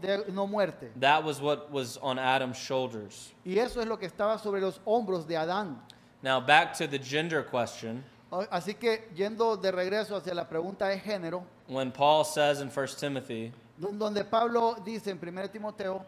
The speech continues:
Speaker 2: that men are to be pastors,
Speaker 1: que los hombres son los que deben ser nombrados pastores.
Speaker 2: one of the reasons is he says, "Because Eve
Speaker 1: Un-
Speaker 2: sinned, not Adam."
Speaker 1: Una de las razones que da es porque dice que Eva pecó, no Adán.
Speaker 2: More specifically, he says,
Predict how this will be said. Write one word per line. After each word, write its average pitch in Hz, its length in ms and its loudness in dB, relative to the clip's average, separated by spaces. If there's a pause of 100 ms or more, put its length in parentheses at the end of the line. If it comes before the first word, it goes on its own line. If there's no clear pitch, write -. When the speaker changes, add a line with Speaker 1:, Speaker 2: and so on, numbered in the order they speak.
(100)
Speaker 2:
that 135 220 0
men 139 240 0
are 151 100 0
to 147 100 -8
be 135 120 -4
pastors, 127 840 2 (160)
Speaker 1:
que 190 100 -4
los 190 220 -2
hombres 214 460 2
son 202 200 -4
los 196 100 -4
que 202 100 -4
deben 202 280 -4
ser 202 120 -4
nombrados 190 440 -2
pastores. 185 560 -4
Speaker 2:
one 135 200 2
of 156 80 -2
the 156 100 0
reasons 151 580 -2
is 135 160 -6
he 131 80 -4
says, 127 320 -2
"Because 127 380 -4 (120)
Eve 147 600 0 (320)
Speaker 1:
Un- 180 100 0
Speaker 2:
sinned, 120 540 0
not 143 300 2
Adam." 127 460 2 (360)
Speaker 1:
Una 220 160 2
de 254 60 2
las 220 300 2 (100)
razones 214 500 -2
que 208 100 -2
da 208 120 2
es 214 60 -4
porque 196 260 -4
dice 196 260 -2
que 196 320 -4
Eva 233 340 2
pecó, 190 500 -2
no 165 180 -6
Adán. 190 360 -2 (200)
Speaker 2:
More 147 160 -2
specifically, 165 680 -2
he 143 140 -2
says, 139 420 2